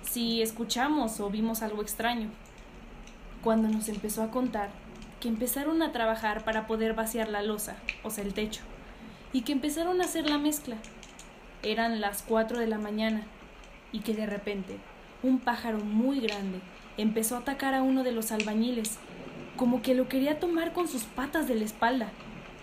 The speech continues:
En eso, su compañero le pegó con una pala, y el otro lo tenía todo revolcado en la mezcla del cemento.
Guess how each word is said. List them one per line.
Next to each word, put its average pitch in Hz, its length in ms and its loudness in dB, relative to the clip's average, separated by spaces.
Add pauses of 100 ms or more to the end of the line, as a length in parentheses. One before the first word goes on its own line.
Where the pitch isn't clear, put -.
(560)
En 208 160 2
eso, 202 240 0 (500)
su 247 120 0
compañero 262 480 4
le 349 120 4
pegó 233 380 2
con 240 140 2
una 220 240 2
pala, 208 240 2 (680)
y 226 80 4
el 226 120 4
otro 294 400 2 (400)
lo 226 180 2
tenía 254 380 2
todo 339 220 4
revolcado 269 580 2
en 330 80 4
la 269 80 4
mezcla 294 360 2
del 233 140 2
cemento. 226 460 2